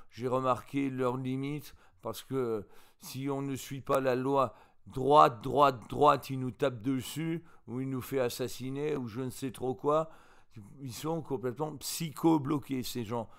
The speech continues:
Faut les fuir. Les gens qui vous disent que vous devez penser que d'une seule façon, vous les laissez tomber tout de suite. Hein, ça, c'est clair. Faites la sélection. Vous trouverez peut-être de bons maîtres qui vous aideront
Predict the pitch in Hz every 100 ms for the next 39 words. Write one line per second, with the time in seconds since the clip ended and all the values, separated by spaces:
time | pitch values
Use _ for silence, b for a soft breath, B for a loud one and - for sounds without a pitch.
0 | B - 135 139 151 147 135 127 113 -
1 | B _ 120 127 131 147 - 135 131 131
2 | 151 123 B B - 120 123 107 - 113
3 | 120 120 135 135 131 131 127 - 120 B
4 | - - 131 120 147 135 139 - 127 117
5 | - 151 170 B B - 120 131 131 139
6 | 143 - 156 123 - 147 139 147 156 b
7 | b - _ - - 190 - - 135 117
8 | - b b b b - 135 131 160 139
9 | 147 127 147 143 - - 147 160 147 147
10 | 147 139 - 123 120 110 B B _ 120
11 | - 139 147 139 139 131 151 123 135 120
12 | 143 143 151 156 b b - 120 113 120
13 | 131 123 127 151